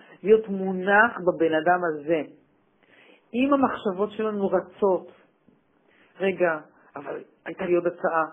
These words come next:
אולי זה ככה, אולי זה זה, הוא דומה לשני, רגע, אבל אני חושבת עדיין על ההוא, שהיה לי פה איתו לפני איזה שלוש, ארבע שנים, היה לי איתו ככה וככה וככה", אז אני לא פה, אני שם.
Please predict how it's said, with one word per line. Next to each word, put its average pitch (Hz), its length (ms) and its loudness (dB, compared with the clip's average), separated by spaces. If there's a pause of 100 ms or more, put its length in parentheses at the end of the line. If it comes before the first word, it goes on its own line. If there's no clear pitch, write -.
(220)
אולי 160 200 -10
זה 165 80 -14
ככה, 160 340 -12 (180)
אולי 170 200 -8
זה 170 140 -6 (100)
זה, 170 140 0 (640)
הוא 196 120 -6
דומה 196 280 4
לשני, 190 580 -4 (340)
רגע, 214 200 2
אבל 190 160 2
אני 190 120 -4
חושבת 202 520 2
עדיין 202 300 4
על 196 120 6
ההוא, 208 480 2 (360)
שהיה 202 360 -2
לי 202 200 -6
פה 208 140 4
איתו 196 400 4
לפני 196 260 -4
איזה 185 160 -6
שלוש, 190 640 -4
ארבע 180 260 -6
שנים, 185 380 -8
היה 185 120 2
לי 185 100 -4
איתו 185 420 -2
ככה 202 340 -2
וככה 185 360 -4
וככה", 185 440 -2 (760)
אז 190 120 -4
אני 185 180 -6
לא 185 140 -2 (160)
פה, 156 180 -12 (600)
אני 156 160 -16
שם. - 540 -4